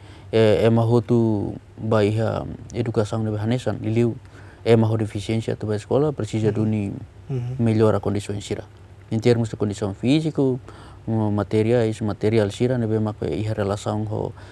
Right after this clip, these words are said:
Speaker 1: acesso é maho deficiência nian, divulgação, processo de divulgação sira, inform-, informação sira, matéria sira, vai maho deficiência, precisa hare Klean.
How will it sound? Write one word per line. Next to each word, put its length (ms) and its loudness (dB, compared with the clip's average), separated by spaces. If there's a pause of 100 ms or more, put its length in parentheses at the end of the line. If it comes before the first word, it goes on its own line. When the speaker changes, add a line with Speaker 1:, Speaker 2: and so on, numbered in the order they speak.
(560)
Speaker 1:
acesso 400 2
é 80 6
maho 220 0
deficiência 580 -4
nian, 260 -6 (240)
divulgação, 600 0
processo 420 -6
de 100 -6
divulgação 480 -2
sira, 160 -8
inform-, 360 -6
informação 520 -6
sira, 220 -4
matéria 360 -2
sira, 240 -4
vai 220 -4
maho 160 -4
deficiência, 640 -6 (440)
precisa 400 2
hare 580 2 (220)
Klean. 320 2